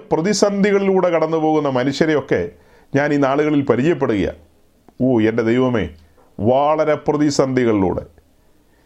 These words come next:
ഇതിലെ പാർട്ടിസിപ്പൻസിനെ ഇങ്ങനെ ഒന്ന് നോക്കിക്കഴിഞ്ഞാൽ എനിക്ക് കാണാം, ഏറിയ പങ്കാളുകളെ എനിക്കറിയാം. ഇതിൽ ഇന്ന് ഈ സൺഡേ മീറ്റിങ്ങിൽ അറ്റൻഡ് ചെയ്യുന്നതിൽ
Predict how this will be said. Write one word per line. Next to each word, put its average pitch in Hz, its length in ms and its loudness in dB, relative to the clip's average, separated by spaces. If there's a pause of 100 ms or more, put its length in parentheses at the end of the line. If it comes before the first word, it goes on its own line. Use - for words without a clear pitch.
(500)
ഇതിലെ 156 400 2 (920)
പാർട്ടിസിപ്പൻസിനെ 165 1080 -2
ഇങ്ങനെ 165 260 0
ഒന്ന് 160 220 0 (300)
നോക്കിക്കഴിഞ്ഞാൽ 151 640 0
എനിക്ക് 156 260 0
കാണാം, 117 280 -2 (360)
ഏറിയ 185 600 2
പങ്കാളുകളെ 147 560 0
എനിക്കറിയാം. 110 480 -2 (600)
ഇതിൽ 139 260 2 (240)
ഇന്ന് 147 420 0 (680)
ഈ 110 180 2
സൺഡേ 170 560 0
മീറ്റിങ്ങിൽ 170 480 -2
അറ്റൻഡ് 151 280 -2
ചെയ്യുന്നതിൽ 156 400 0